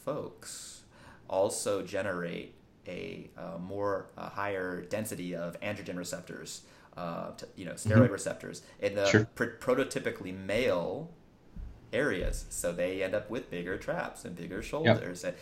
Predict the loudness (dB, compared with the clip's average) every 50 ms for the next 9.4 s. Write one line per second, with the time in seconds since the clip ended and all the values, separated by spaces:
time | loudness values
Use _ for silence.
0 | -4 -4 -2 -2 -2 -2 -2 0 2 6 8 8 8 8 6 2 0 0 -2 -4
1 | -2 -2 -4 -4 -4 -4 -6 -6 -8 -6 -2 0 2 2 2 2 0 0 2 2
2 | 0 0 0 -2 -4 -2 -2 -2 -2 -2 -4 -6 -8 -10 -14 -18 -8 -4 -2 -2
3 | -2 -2 -6 -8 -8 -4 0 2 2 2 0 -2 -2 -2 -4 -2 -4 -4 -4 -4
4 | -6 -6 -4 -4 -4 -4 -4 -2 -2 0 0 -2 -2 -2 -2 -2 -2 -2 -4 -6
5 | -6 -6 -6 -6 -6 -8 -6 -2 -2 -2 -2 -2 -6 -10 -10 -12 -14 -16 -18 -20
6 | -20 -20 -20 -20 -20 -2 6 12 12 12 12 12 8 0 -2 0 0 0 0 -2
7 | -12 -12 -2 4 8 8 8 8 8 4 2 0 -2 -6 -10 -12 -16 -12 -4 0
8 | 4 6 6 6 6 6 2 0 0 -2 0 4 4 4 6 6 4 2 0 -2
9 | -6 -6 -2 0 0 0 -2 -4